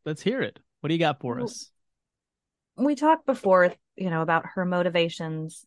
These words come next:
Speaker 2: um, n-, not really being completely known, and her origins are also not necessarily known,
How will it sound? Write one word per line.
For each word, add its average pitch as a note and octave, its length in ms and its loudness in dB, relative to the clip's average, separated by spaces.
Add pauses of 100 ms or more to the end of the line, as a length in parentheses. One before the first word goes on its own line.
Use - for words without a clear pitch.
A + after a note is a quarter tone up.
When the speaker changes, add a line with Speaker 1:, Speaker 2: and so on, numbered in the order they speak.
Speaker 2:
um, - 500 -8 (680)
n-, G3+ 260 -2
not G#3 320 4
really F#3+ 240 0
being E3 460 -4
completely D#3 560 -6
known, C#3+ 260 -2
and D#3 100 -6
her G#3 180 -2
origins E3 640 4
are A#3+ 140 2
also D4+ 400 4
not A#3 400 4 (840)
necessarily F3 920 0
known, C3 360 -8